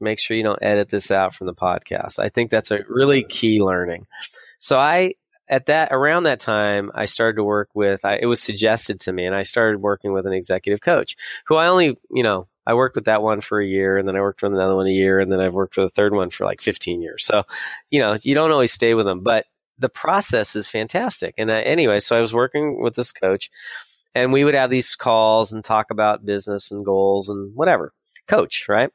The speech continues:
And one day I was basically lamenting that all these people wanted to buy the software, and it was kind of a pain in the neck. And, and a great executive coach, the reason a good one,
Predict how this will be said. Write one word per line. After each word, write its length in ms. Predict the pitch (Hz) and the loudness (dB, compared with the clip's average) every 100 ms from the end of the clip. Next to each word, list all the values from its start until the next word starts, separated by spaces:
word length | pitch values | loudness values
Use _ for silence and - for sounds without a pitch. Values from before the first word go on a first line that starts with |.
| - - - - _ | -12 -20 -20 -20 _
And 420 | 135 131 131 127 123 _ _ _ _ | 0 2 2 0 -4 _ _ _ _
one 320 | 127 147 185 | -2 2 2
day 480 | 180 143 131 127 127 | 4 4 6 4 2
I 140 | 123 123 | 2 2
was 360 | 123 - - - | 2 -2 -8 0
basically 460 | 131 135 131 123 | 2 2 2 2
lamenting 640 | 113 107 107 127 135 107 98 | 4 2 2 0 -2 -4 0
that 100 | 98 | 2
all 160 | 104 | 2
these 160 | 107 101 | 0 -4
people 300 | 110 107 107 | -6 -4 -2
wanted 180 | 98 95 | -2 -2
to 60 | |
buy 220 | 95 92 | -2 -2
the 100 | 92 | -2
software, 580 | 95 131 131 - 131 123 | -2 0 0 0 2 2
and 80 | 110 | 2
it 40 | |
was 100 | 87 | -2
kind 140 | - 95 | -4 -4
of 60 | |
a 20 | 87 | -4
pain 180 | 92 | -6
in 80 | 90 | -6
the 40 | 92 | -2
neck. 340 | 110 120 - _ - - - _ _ - | 0 0 -2 _ -20 -20 -20 _ _ -2
And, 300 | 131 123 113 - _ - | 0 0 -4 -12 _ -2
and 160 | 139 139 | 2 2
a 80 | |
great 420 | 123 131 156 202 - _ - - - _ | 0 2 2 2 -2 _ -20 -20 -20 _
executive 640 | 139 123 131 131 123 113 | -6 0 0 0 -2 -4
coach, 580 | - 120 101 - - - _ _ _ _ _ _ _ _ - | 0 2 2 0 -6 -10 _ _ _ _ _ _ _ _ -14
the 200 | 131 131 | -2 0
reason 680 | 127 151 180 175 165 139 113 _ | 2 4 4 2 0 -2 -6 _
a 80 | 135 | -2
good 300 | 120 127 135 | 0 2 4
one, 480 | 127 113 104 98 95 | 4 2 2 -4 -12